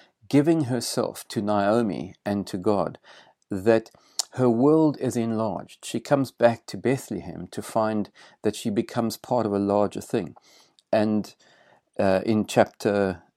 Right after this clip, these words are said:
two, where she, um, has the encounter with Boaz that we'll come to in a minute, but Boaz says to her, "May the Lord repay you for what you have done.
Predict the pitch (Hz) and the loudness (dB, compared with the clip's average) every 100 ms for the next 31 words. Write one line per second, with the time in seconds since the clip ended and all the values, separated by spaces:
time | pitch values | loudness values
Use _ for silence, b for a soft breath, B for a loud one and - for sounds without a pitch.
0 | - - 180 92 87 _ b b b b | -12 -2 0 0 -2 _ b b b b
1 | _ 101 104 98 - 104 101 95 _ _ | _ 4 4 4 0 0 2 -2 _ _
2 | - 90 87 85 85 82 - _ _ _ | -6 -4 -4 -8 -10 -12 -16 _ _ _
3 | 101 110 104 104 98 - 123 117 104 95 | -4 -2 0 0 -2 0 0 0 -2 -4
4 | - 113 95 90 - 92 - 98 - 92 | 4 4 4 0 -8 -8 -4 -6 -4 -6
5 | 98 113 87 - 95 B B B B - | -2 -4 -4 -4 -4 B B B B 2
6 | 110 139 127 - 117 - 90 101 101 135 | 8 8 6 2 -2 -2 -4 -2 2 2
7 | 135 117 123 147 127 123 120 - 147 135 | 2 2 2 2 2 -2 -2 -2 0 2
8 | 107 98 - 107 101 101 - 101 85 95 | 0 -2 -2 0 0 -2 -4 -6 -6 -12
9 | - 92 82 78 | -4 -2 -2 -6